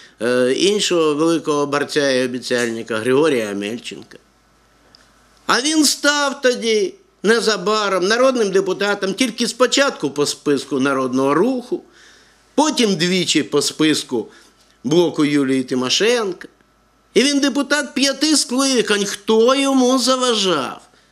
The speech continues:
довести до кінця цю справу і розповісти, а хоча б змусити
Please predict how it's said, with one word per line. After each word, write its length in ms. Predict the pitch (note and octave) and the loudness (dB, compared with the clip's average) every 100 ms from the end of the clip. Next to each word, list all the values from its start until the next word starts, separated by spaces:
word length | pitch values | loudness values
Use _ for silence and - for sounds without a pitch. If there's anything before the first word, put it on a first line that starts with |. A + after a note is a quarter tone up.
| _ _ _ - | _ _ _ -4
довести 560 | D3+ G#3+ A#3+ B3+ A#3+ A3+ | 0 2 2 0 -4 -2
до 140 | A3 | 0
кінця 520 | A3 G#3+ G3+ A#3+ B3+ B3 | 0 -2 0 0 -2 -4
цю 180 | A#3+ A#3 | -4 -4
справу 840 | - G3 G3+ F#3 C#3+ B2 G#2 - _ _ _ _ _ _ _ _ | -6 -4 -2 0 -2 -4 -8 -12 _ _ _ _ _ _ _ _
і 100 | E3 | 0
розповісти, 1000 | A3+ A3+ - A3 A3 B3+ - A3+ A3 - - _ _ _ _ _ _ _ _ _ _ - | 0 -2 0 0 2 0 0 0 0 0 -6 _ _ _ _ _ _ _ _ _ _ -4
а 120 | D3 | -2
хоча 340 | D#3+ - G#3 | -2 0 0
б 120 | F3 C3+ | -2 -2
змусити 840 | A2+ A3 C4+ A#3 - D#3 - | 2 4 6 4 2 -4 -10